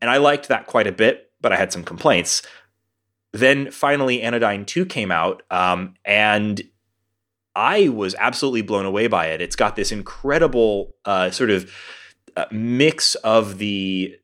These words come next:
Zelda-style dungeons, but scaled down to make them extremely digestible, like, really, uh, streamlined Zelda-style dungeon crawling that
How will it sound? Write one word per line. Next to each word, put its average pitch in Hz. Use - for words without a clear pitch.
Zelda-style 127
dungeons, 92
but -
scaled 131
down 147
to 143
make 120
them 113
extremely 117
digestible, 104
like, 95
really, 120
uh, 98
streamlined 120
Zelda-style 95
dungeon 92
crawling 87
that 85